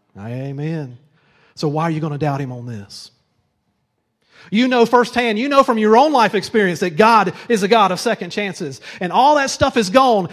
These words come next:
You've got today, and now he's given you the future. All he's asking you to do is surrender. And you be the best disciple that God is making you to be,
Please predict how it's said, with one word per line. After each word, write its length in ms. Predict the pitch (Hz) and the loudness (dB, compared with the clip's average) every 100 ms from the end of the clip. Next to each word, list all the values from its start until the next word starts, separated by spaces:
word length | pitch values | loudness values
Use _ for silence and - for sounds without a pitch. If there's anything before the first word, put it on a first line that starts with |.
| - - | -12 0
You've 240 | 262 285 | 0 4
got 220 | 254 202 | 2 2
today, 400 | 226 226 269 277 - | -4 -2 0 -2 -6
and 140 | 214 214 | -6 -4
now 160 | 254 | -2
he's 160 | 233 214 | 0 0
given 240 | 220 247 | 0 0
you 80 | 233 | 2
the 80 | 202 | 2
future. 500 | 214 294 294 294 208 - - | 2 0 2 -2 -4 -8 0
All 160 | 170 160 | 2 2
he's 180 | 170 | -2
asking 320 | 160 147 - 160 | -4 -4 -6 -8
you 80 | |
to 100 | 165 | -6
do 140 | 143 127 | -6 -8
is 100 | 113 | -12
surrender. 720 | - 147 165 180 143 104 104 _ _ _ _ _ _ _ _ _ _ _ _ _ _ - | -14 -12 -10 -10 -10 -12 -18 _ _ _ _ _ _ _ _ _ _ _ _ _ _ -12
And 160 | 147 135 | -12 -8
you 300 | 139 196 175 | -4 -4 -2
be 140 | 175 | -4
the 100 | 147 | -4
best 240 | 143 151 | -8 -8
disciple 440 | 156 - 156 160 156 | -10 -10 -8 -8 -8
that 120 | 135 | -8
God 220 | 151 151 | -10 -10
is 120 | 139 | -10
making 300 | 143 156 151 | -10 -10 -8
you 100 | 151 | -8
to 80 | 156 | -8
be, 300 | 139 170 175 | -6 -6 -6